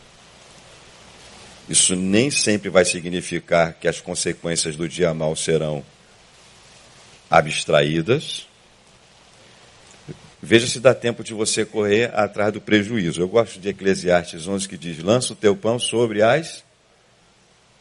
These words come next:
porque depois de muitos dias o achar." Continua lá para ler. Lê comigo. "Reparte com as sementes.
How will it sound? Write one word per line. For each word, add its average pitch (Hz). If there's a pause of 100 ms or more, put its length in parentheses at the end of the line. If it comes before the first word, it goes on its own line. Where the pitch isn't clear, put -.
(560)
porque 104
depois 107
de 110
muitos 107
dias 101
o 98
achar." 131 (2250)
Continua 120
lá 85
para 85
ler. 76 (540)
Lê 123
comigo. 110 (300)
"Reparte 135
com 170 (880)
as 95
sementes. 90